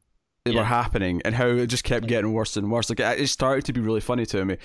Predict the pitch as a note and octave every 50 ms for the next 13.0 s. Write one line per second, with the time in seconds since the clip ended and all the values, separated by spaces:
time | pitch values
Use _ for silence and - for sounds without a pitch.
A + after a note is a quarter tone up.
0 | - - - - - - - - G#2 G#2+ G#2+ - B2+ D3 D3 D3 A3 G#3 A3 G3+
1 | G3 F#3 E3 E3 - C#3 A2+ - - A#2 A#2 B2+ C#3+ C#3 - E3 E3 E3+ E3+ F3
2 | - - - A#2+ A#2+ A#2+ A#2 A#2 A2+ G#2+ G2+ G2+ F#2 - G2+ A2 - B2+ B2 B2
3 | B2+ B2 A2+ A#2 A#2 A2+ A#2+ B2+ A2+ G#2 A2 G#2+ A2+ A2+ G#2+ F#2 E2 G#2+ G#2+ A2
4 | - D2+ G2 - - A2 A2+ G#2+ G2+ F#2+ E2+ - G#2 G2+ G#2+ G2+ - A2+ - C3+
5 | B2+ A2 A2 A#2 A2+ A2 G#2+ G#2+ G2+ F#2+ - - - A2+ A#2+ C#3+ - - A#2 G2+
6 | - - B2+ A2+ G2 G2+ G2 - D3 B2 C3 C#3+ D#3+ D3 - E3 D#3+ D#3+ C#3+ D3
7 | C3+ C3 C3 C3 B2 A#2+ A#2+ A2+ A#2+ A#2+ B2 A#2 A#2 G#2+ A#2 A#2 C3+ C#3 A#2 G#2+
8 | - - G#2 G#2 A2 G#2+ A#2 F#2 A2 A2+ A#2 A2 A2 G#2 A2+ A2 - - B2 A#2+
9 | B2 B2 A2+ G#2+ G#2 A#2 B2 G2+ G3+ G3+ G#3 - - - - - - - - -
10 | - - - - - C#3+ - A2+ B2 - - - - - F2 - _ _ _ -
11 | - - - G#2+ G#2 G2+ G2+ G2+ G2+ - - - - - F3+ C#3 B2 D3 F3+ F#3+
12 | F3+ D3+ D#3+ G3 - A#2+ B2 B2+ B2+ C#3 D3 - - - A2 A#2 A#2+ E2+ A#2 C#3+